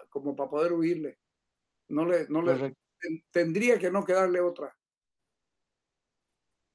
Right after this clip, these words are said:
Speaker 2: Sí, tendría que anular las elecciones, en realidad.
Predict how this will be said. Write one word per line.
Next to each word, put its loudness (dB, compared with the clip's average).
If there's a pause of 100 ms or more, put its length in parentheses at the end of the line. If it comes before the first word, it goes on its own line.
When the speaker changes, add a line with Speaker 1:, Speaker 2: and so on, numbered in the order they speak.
(140)
Speaker 2:
Sí, 0
tendría 4
que 0
anular 6
las 0
elecciones, -4
en -12
realidad. -12